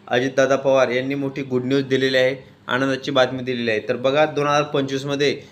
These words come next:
लाडक्या बहिणींना दोन हजार पंचवीस व सव्वीसमध्ये चांगले अजून, अ, मोठे गिफ्ट भेट मिळणार आहे. तसेच पुढे बघा की लाडक्या बहिणींसाठी ही योजना अतिशय महत्त्वाची असणार आहे.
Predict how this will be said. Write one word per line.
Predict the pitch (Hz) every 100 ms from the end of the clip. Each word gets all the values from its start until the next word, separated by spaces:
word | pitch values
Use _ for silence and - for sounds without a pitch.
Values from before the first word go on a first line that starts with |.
| -
लाडक्या | 120 127 - 147
बहिणींना | 147 147 143
दोन | 139 139
हजार | 143 139
पंचवीस | 139 123 131
व | 139
सव्वीसमध्ये | 135 139 127 131 131 - - - - 127 135
चांगले | 135 139 131 139
अजून, | 139 139 143 135 -
अ, | 127 123
मोठे | 123 131 151
गिफ्ट | 131 127 -
भेट | 139 127
मिळणार | 123 127 127 127
आहे. | 131 131 - - - _ -
तसेच | 151 170 160
पुढे | 165 165
बघा | 160 165
की | 160 151
लाडक्या | 139 139 151
बहिणींसाठी | 151 156 156 156
ही | 143 143
योजना | 143 135 135
अतिशय | 135 135 139 - 151
महत्त्वाची | 143 131 135 131 143
असणार | 135 139 131
आहे. | 131